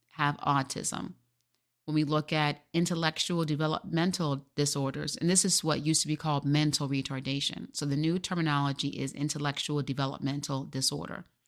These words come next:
So for this, it's also one out of every one hundred children will be born with intellectual disabilities. And for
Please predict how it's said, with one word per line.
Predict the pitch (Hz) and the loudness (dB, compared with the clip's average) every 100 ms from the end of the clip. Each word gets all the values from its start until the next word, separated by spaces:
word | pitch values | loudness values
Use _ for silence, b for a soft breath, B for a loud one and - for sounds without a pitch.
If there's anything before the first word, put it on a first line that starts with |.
| _ _ _ - | _ _ _ -8
So | 165 | -4
for | 147 147 | -2 -2
this, | 185 226 208 - - _ _ _ - | 2 2 2 0 -4 _ _ _ -8
it's | 160 - | -6 2
also | 208 254 247 175 151 143 143 _ _ | 4 6 4 2 2 2 -2 _ _
one | 143 156 175 190 - | 0 4 6 4 2
out | 156 | 0
of | 147 - | 0 -2
every | 165 180 | 0 0
one | 165 160 | 2 2
hundred | 156 151 151 143 | 2 2 0 -2
children | - 190 185 165 143 135 135 | 0 2 2 2 0 0 -2
will | 147 | 0
be | 156 | 0
born | 143 160 156 147 139 131 | 0 0 2 4 2 2
with | 143 139 - | 0 -2 -4
intellectual | 147 147 147 143 - 151 143 | -2 -2 -2 0 0 0 0
disabilities. | 139 - 135 143 139 - - - - _ _ _ _ _ | -2 -6 -4 -4 -4 -8 -10 -12 -14 _ _ _ _ _
And | - 156 151 | 0 2 2
for | 156 147 | 2 0